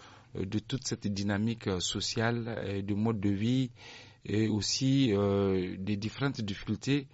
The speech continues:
auxquelles nous sommes confrontés aujourd'hui, puisque nous vivons, je ne dirais pas à côté des détritus et des déchets, mais nous vivons dans les déchets à Niamey. C'est lié à plusieurs facteurs, on ne va pas rentrer dans les causes.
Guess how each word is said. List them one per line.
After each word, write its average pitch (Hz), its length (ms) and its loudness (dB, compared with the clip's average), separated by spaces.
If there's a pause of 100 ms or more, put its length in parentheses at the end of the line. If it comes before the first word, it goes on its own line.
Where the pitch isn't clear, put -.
(400)
auxquelles 117 300 0
nous 107 80 2
sommes 107 240 -2
confrontés 95 460 -4
aujourd'hui, 95 480 -2
puisque 117 360 -4
nous 95 800 -2
vivons, 110 540 2
je 110 100 -2
ne 107 80 -2
dirais 107 200 0
pas 143 180 6
à 117 40 2
côté 117 440 -2 (500)
des 95 160 4
détritus 104 680 0
et 113 60 6
des 90 160 0
déchets, 95 480 2
mais 107 100 4
nous 107 200 2
vivons 110 340 0
dans 110 240 2
les 104 120 0
déchets 87 360 -2 (500)
à 95 120 -2
Niamey. 90 400 0
C'est 87 160 -6
lié 95 200 0
à 92 80 0
plusieurs 92 360 -4
facteurs, 117 400 2
on 101 60 2
ne 95 40 0
va 92 80 0
pas 98 160 -2
rentrer 92 320 -2
dans 87 100 -2
les 82 200 -4
causes. 135 340 0